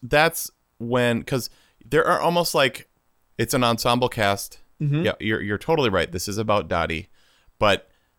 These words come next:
Speaker 1: there's, it's like Dottie and somebody, Dottie and somebody,
Speaker 2: Yeah.
Speaker 1: Dottie and somebody.
Speaker 2: Mm-hmm.
Speaker 1: And now at this point, it's Dottie and Jimmy.
Speaker 2: Yep.
Speaker 1: You know what I mean? Like
Speaker 2: Yeah.
Speaker 1: now he's the, now, now they've met their match.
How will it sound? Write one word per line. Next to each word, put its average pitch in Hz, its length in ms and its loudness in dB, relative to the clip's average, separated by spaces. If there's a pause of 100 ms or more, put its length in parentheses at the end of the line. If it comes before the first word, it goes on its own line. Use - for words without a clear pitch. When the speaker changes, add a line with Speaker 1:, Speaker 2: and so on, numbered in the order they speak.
(300)
Speaker 1:
there's, 107 380 0
it's 110 180 -4
like 104 260 0
Dottie 127 560 2
and 113 160 -4
somebody, 85 540 -4 (140)
Dottie 110 400 2
and 98 160 -6
somebody, 82 500 -4 (200)
Speaker 2:
Yeah. 139 140 2
Speaker 1:
Dottie 110 360 4
and 101 140 -6
somebody. 87 680 -2
Speaker 2:
Mm-hmm. 143 220 0
Speaker 1:
And 107 120 2
now 113 220 6
at 110 120 2
this 110 120 0
point, 101 320 0
it's - 380 -2 (200)
Dottie 98 520 2 (640)
and 92 460 2
Jimmy. 92 500 -4 (180)
Speaker 2:
Yep. 139 260 -2 (420)
Speaker 1:
You 107 100 -2
know 107 60 2
what 101 100 2
I 104 40 2
mean? 107 180 2
Like 95 320 2 (220)
Speaker 2:
Yeah. 127 160 0
Speaker 1:
now 107 220 6
he's 113 420 0
the, 92 360 4 (380)
now, 104 220 4
now 113 260 6
they've 110 200 4
met 101 320 2
their 117 140 4
match. 92 580 2